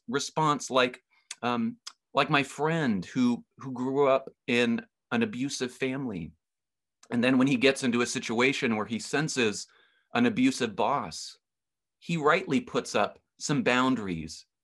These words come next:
and some barriers to protect himself. Um, fear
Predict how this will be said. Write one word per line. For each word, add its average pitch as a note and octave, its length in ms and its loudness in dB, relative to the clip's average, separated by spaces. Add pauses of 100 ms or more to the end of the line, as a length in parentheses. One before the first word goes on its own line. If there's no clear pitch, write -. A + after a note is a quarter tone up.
and B2 100 0
some C3 180 0
barriers G#2+ 800 -2 (140)
to C3 80 -12
protect - 420 -12
himself. - 640 -16 (960)
Um, A2+ 260 -20
fear C#3+ 720 0